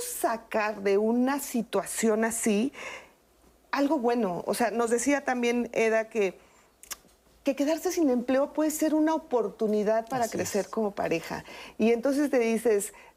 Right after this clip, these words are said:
Speaker 1: teniendo todos estos problemas encima, ¿de qué manera puedo convertirlos en una oportunidad de crecimiento?
Speaker 2: Me parece que la palabra crisis le hemos dado desde siempre una connotación negativa,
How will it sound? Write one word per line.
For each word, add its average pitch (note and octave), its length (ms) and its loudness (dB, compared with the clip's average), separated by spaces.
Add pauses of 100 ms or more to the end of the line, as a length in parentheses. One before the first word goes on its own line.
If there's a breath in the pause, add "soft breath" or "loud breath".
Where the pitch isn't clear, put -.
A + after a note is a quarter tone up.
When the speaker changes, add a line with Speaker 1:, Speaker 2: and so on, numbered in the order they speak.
Speaker 1:
teniendo D4 460 2
todos E4+ 380 0
estos C#4+ 300 0
problemas G#3+ 720 0
encima, F#3+ 640 -2
¿de B3 160 0
qué C4+ 120 -2
manera C#4+ 560 2
puedo A#3 220 0
convertirlos G3+ 920 -2
en G#3 160 2
una B3 260 2
oportunidad F3+ 760 -2
de F#3 100 -4
crecimiento? E3+ 600 -6 (580 loud breath)
Speaker 2:
Me B2+ 120 2
parece D3 380 0
que C3 100 0
la G#2 180 -2
palabra A#2 360 0
crisis B2 520 -2
le A2 80 2
hemos A#2+ 240 2
dado A#2 480 2
desde G#2+ 320 -2
siempre A#2+ 400 -2
una B2 240 0
connotación G2+ 640 -2
negativa, G2 640 -2